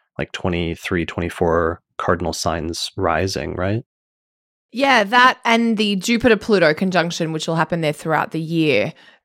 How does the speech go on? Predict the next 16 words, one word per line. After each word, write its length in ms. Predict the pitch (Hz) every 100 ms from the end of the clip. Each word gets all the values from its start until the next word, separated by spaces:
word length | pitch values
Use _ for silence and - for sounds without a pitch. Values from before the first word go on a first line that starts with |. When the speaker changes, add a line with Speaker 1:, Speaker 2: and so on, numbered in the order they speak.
| -
Speaker 2:
Um, 420 | 156 156 151 190
so 100 | -
this 280 | 175 175 -
feels 300 | 190 170 165
like 180 | 143
it's 160 | 160 -
a, 320 | 151 127 180 - _
a 80 | 170
trigger. 340 | - 165 151
I 60 | 147
mean, 180 | 202 208
the 80 | 226
moon 260 | 226 233
going 240 | 226 208 180
into 180 | 170 175
Capricorn 540 | 180 165 170 170 151